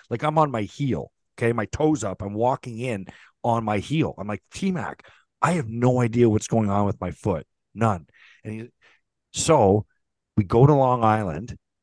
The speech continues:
and I get called to T-Mac's room to check on my foot, and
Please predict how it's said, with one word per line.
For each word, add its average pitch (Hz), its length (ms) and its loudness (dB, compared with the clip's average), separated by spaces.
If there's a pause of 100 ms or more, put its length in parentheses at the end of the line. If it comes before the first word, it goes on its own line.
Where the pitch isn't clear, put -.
(960)
and 107 120 -4
I 117 60 -2
get 127 180 -8
called 110 380 0
to 113 340 0
T-Mac's 120 640 -8
room 87 340 -6 (720)
to 107 140 2 (100)
check - 340 0
on 120 80 -2
my 120 120 2
foot, 170 400 4
and 107 240 -4